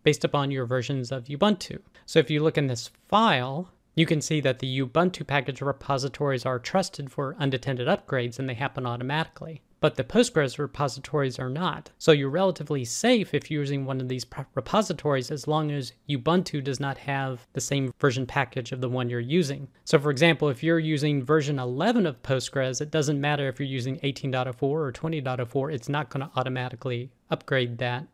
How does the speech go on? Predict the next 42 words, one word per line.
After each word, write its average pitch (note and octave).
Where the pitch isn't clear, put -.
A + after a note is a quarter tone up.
to D3+
the C3+
next B2+
point F3
release. D3
However, C#3+
if -
you're D3
on C#3
eighteen D3
oh C3
four F3
and D#3
version C3+
ten, C#3+
you D3
could D3+
be C#3+
upgraded C#3
to -
the C3
next C3
point D#3+
release C3
during C3
an B2
unattended B2+
upgrade, B2+
or E3
if -
you're C#3
on C3
twenty D3
dot C3
oh B2+
four C#3+
upgra-, D#3
and C3+
you're C#3
on B2+
Postgres C3
twelve, E3